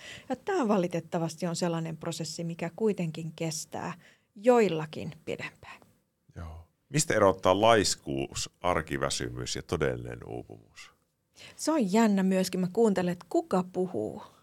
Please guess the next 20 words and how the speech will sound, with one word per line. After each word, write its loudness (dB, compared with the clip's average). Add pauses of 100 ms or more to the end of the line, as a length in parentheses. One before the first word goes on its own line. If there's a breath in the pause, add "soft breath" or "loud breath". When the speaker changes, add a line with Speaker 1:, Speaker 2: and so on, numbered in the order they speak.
(340)
Speaker 1:
Kuka -6
minussa -2
puhuu, -8
kun -12
mä -6
ajattelen, -10
että -14
mä -14
oon -10
laiska. -8 (840 loud breath)
Et -6
siinä 2 (280)
kuuluu 8
heti 4
se, 4
että -2
miten 6
mä 0
itseäni 2
katson, 4